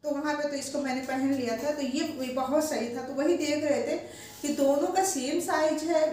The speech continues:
ब-, लेकिन पहनने में इतना ज़्यादा difference, दो दो inch बड़ा कैसे हो सकता है। और इसका तो golden ये प्लाजो है और इसका तो अपना इसका pant है।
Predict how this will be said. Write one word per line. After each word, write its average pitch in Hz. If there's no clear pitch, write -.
ब-, 254
लेकिन 285
पहनने 262
में 320
इतना 285
ज़्यादा 247
difference, 254
दो 240
दो 247
inch 254
बड़ा 226
कैसे 240
हो 247
सकता -
है। 254
और 247
इसका 269
तो 302
golden 277
ये 285
प्लाजो 277
है 349
और 233
इसका 262
तो 285
अपना 269
इसका 269
pant 254
है। 339